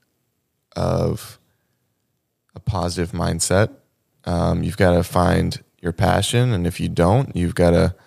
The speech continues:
you've gotta hel-, hold yourself to a higher standard. You know, whether that's waking up early, whether that's, you know, making your, your bed in the morning. It's just kinda accomplishing smaller tasks to feel like you're the type of person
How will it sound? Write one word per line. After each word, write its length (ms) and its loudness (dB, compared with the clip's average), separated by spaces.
you've 140 -4
gotta 340 4
hel-, 340 2
hold 320 2
yourself 360 2
to 240 0
a 80 4
higher 340 2
standard. 720 -4
You 100 -6
know, 160 -2
whether 280 2
that's 500 -2
waking 320 -2
up 160 -2
early, 420 4
whether 340 0
that's, 280 -4
you 60 -4
know, 160 0
making 440 -2
your, 200 -2
your 140 -6
bed 240 4
in 80 4
the 80 4
morning. 520 4
It's 200 -4
just 260 0
kinda 340 2
accomplishing 680 0
smaller 400 2
tasks 520 0
to 100 -4
feel 240 -2
like 360 -2
you're 140 0
the 100 0
type 240 4
of 100 0
person 540 2